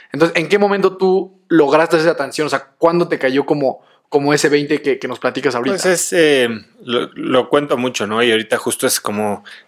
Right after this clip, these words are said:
Speaker 2: el punto central de mi libro que se llama Haz lo que importa, que sale esta semana.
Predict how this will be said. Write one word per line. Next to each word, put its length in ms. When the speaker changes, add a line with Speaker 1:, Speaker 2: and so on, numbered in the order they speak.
Speaker 2:
el 480
punto 340
central 680
de 100
mi 160
libro 400
que 60
se 100
llama 220
Haz 80
lo 100
que 80
importa, 480
que 80
sale 220
esta 180
semana. 440